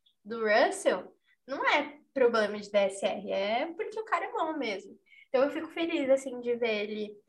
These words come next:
Eu sempre fico feliz de ver ele e o Albon bem na corrida, porque eu acho que são pilotos muito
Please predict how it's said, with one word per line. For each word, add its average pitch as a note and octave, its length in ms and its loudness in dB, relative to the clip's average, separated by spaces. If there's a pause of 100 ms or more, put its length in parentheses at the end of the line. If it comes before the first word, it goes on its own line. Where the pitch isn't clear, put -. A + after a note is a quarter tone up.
(400)
Eu C4+ 100 6
sempre E4 200 4
fico G4+ 200 4
feliz D4 260 -2
de C#4+ 80 0
ver C4+ 280 8
ele D4 120 4
e D#4+ 80 4
o D4 100 6
Albon B3+ 560 8 (480)
bem A#3+ 300 2
na A#3+ 160 0
corrida, A#3+ 420 2
porque G#3+ 220 -4
eu A#3 40 6
acho A#3 120 2
que - 80 -14
são B3+ 280 0
pilotos B3 540 0
muito C#4 640 0